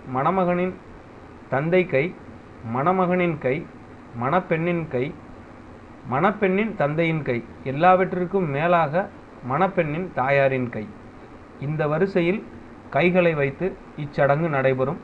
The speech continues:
உரிமையை விட்டு கொடுப்பதற்கு அடையாளமாக செய்யப்படும்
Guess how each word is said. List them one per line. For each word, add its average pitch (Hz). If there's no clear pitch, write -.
உரிமையை 202
விட்டு 156
கொடுப்பதற்கு 156
அடையாளமாக 151
செய்யப்படும் 147